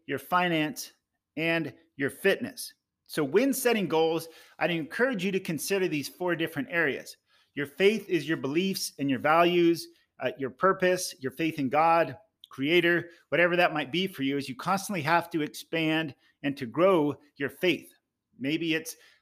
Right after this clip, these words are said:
maybe it's reading scripture, maybe it's meditation, maybe it's prayer, maybe it's church service. But as you look into the new year of two thousand twenty-two, I encourage you to set some, some areas to focus on in the area of faith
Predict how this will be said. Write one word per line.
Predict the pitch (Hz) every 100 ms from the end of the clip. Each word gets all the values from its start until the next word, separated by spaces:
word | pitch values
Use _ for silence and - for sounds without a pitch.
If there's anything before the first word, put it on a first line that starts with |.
| -
maybe | 147 151
it's | 147 -
reading | 151 147 131
scripture, | - - 190 - 196 175 131 _ _ _ _ _ _ -
maybe | 131 147 139
it's | 131
meditation, | 143 135 113 185 185 175 190 170 151 - _ -
maybe | 139 131
it's | 127 -
prayer, | - 190 190 190 185 185 - _
maybe | 147 151
it's | 147 -
church | - 208 233
service. | - 165 139 143 139 - _ -
But | 147
as | 180 214 185
you | 196
look | 214 208
into | 180 208
the | 175
new | 175
year | 185 180 170
of | -
two | 190
thousand | 180 160 147
twenty-two, | 135 185 143 - 233 180 151 - _ _ _ _
I | 160
encourage | 165 - 220 185
you |
to | 190
set | - - 196 190
some, | - 175 151 - _
some | - 156 143
areas | 180 185 175 165
to | 135
focus | - 214 214 151
on | 156 147 151 -
in | 165
the | 165 -
area | 160 156 151
of | 117
faith | - 170 143 -